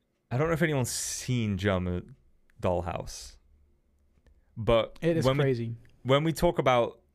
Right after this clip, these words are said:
Speaker 1: you know, like, Doctor Disrespect fucking pushing the envelope on production value and stuff, like, Jerma Dollhouse is something else, man. Sponsored by Coinbase. Whatever.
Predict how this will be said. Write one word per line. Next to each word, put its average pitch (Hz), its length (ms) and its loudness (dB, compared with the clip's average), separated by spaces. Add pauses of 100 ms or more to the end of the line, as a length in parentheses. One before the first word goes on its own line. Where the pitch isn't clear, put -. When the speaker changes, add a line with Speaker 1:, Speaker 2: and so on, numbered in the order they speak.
(120)
Speaker 1:
you 120 140 0
know, 95 340 0 (180)
like, 95 180 0
Doctor 104 280 0
Disrespect 95 680 -4
fucking 95 280 -4
pushing 101 260 -2
the 92 80 -2
envelope 90 400 -2
on 87 80 -4
production 92 380 -4
value 90 440 -2
and 87 120 -6
stuff, - 440 -8 (1080)
like, 87 260 -2 (220)
Jerma 127 260 0
Dollhouse 95 440 0
is - 80 -12
something - 320 -6
else, - 280 -8
man. 87 300 -8 (920)
Sponsored 120 400 -4
by 131 100 2
Coinbase. 110 880 0 (1600)
Whatever. 95 580 2